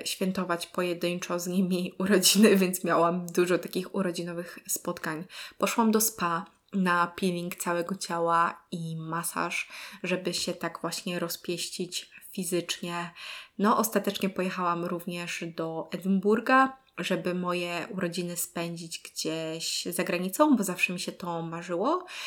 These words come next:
więc świętowałam przez cały okrągły tydzień, właśnie zaczynając od drobnostek jak spotkania i dobre ciastka, przechodząc przez jakieś takie fizyczne rozpieszczanie się, poprzez właśnie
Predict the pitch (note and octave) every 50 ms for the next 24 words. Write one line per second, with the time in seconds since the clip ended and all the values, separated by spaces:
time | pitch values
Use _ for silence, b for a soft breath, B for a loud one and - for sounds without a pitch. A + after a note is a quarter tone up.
0 | B B G#3+ - F#3 F#3+ G3 F#3 F#3 F3+ F#3 F#3 - - - F#3 - - - G3
1 | G3 F#3+ F#3+ F#3+ G#3 A#3 A#3 A3+ - - - - F#3+ F#3+ F3 - - - - F3+
2 | F3 F3 F3 E3+ E3+ E3+ - - G3 F#3+ G#3+ F3+ F3 F3 E3+ D#3+ D#3 D#3+ - -
3 | F3 F3 E3 E3+ E3 D#3+ E3+ E3+ - E3+ E3 D#3+ D#3+ E3 E3 E3+ E3 - - F3
4 | E3 E3 E3+ E3+ - - _ - - F3 E3+ E3+ E3 E3 D#3+ E3+ - - - E3+
5 | E3+ - D#3+ D#3+ - - - - - - - - - G3+ G3 F#3+ F#3 E3 E3+ F3
6 | F3 B B B B B B _ - - F#3 F3+ - F3+ F3 F3 F#3 F#3 - -
7 | G#3 G#3+ G#3 - - - - F#3+ F3+ F3+ F#3+ F#3+ B B B B B B - G3+
8 | G3 G#3 G3 F#3+ F#3+ F#3 F#3 - - - - E3+ F3 - E3+ - - - - -
9 | - F#3+ F3+ - - - F#3+ F3 F#3+ F#3+ F#3+ - - - F#3+ F#3 F3 F3 F3 F3
10 | F3 - B B B B B F#3+ F#3+ F#3+ - - G3+ G3 - - G3 F#3+ F#3 F#3
11 | F#3+ F#3 F#3 - - F#3 F3+ F#3 F#3 B B B B B - - A3 A3+ - A3
12 | G#3 G#3 - - F3+ F#3 F#3+ - - F3+ E3+ E3+ D#3+